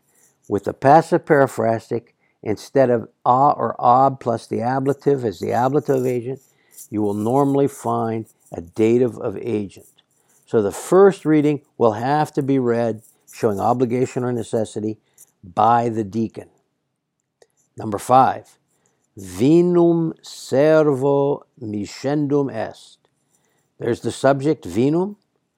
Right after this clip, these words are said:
servo, ah, dative or ablative, and then we have miscendum est, a passive periphrastic from miskos to,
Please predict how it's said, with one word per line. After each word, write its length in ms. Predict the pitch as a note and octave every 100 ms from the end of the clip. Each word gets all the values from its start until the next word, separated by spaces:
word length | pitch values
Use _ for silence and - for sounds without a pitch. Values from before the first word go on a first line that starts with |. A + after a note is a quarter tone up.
| _ _ _ _
servo, 800 | - - A#2+ C#3 C#3 D3 E3 D#3
ah, 500 | G#2 B2 C3 G2+ G2 _ _ -
dative 320 | G#2 A2+ A#2+
or 140 | B2 C3+
ablative, 460 | F3+ E3 - C3
and 100 | B2
then 140 | A#2 B2+
we 140 | B2+
have 160 | B2 A#2+
miscendum 640 | B2 A2 C3+ C#3 B2+ D#3+
est, 240 | D#3 - - - - -
a 100 | -
passive 580 | - G2+ A#2 - B2
periphrastic 960 | - C3 B2+ - D3 E3 D3+ - B2 - _ _ _ _
from 280 | - G#2+ B2
miskos 640 | D#3+ - B2+ C3 C3 -
to, 160 | - G#2+